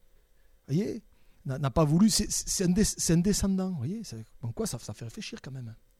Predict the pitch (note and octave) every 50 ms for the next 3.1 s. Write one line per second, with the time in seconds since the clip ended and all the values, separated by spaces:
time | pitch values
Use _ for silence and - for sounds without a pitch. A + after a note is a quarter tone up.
0 | _ _ - - - - C3+ - - - C3+ - - G3 E3+ - G3 F3 - F#3+
1 | G3 F3+ - B2 - - _ A#2+ D3+ A3 C#4+ - _ _ _ _ _ _ _ -
2 | - - - D#3+ D3 - D3 C#3 - C#3 D3 C3+ B2+ - - - - - - -
3 | E3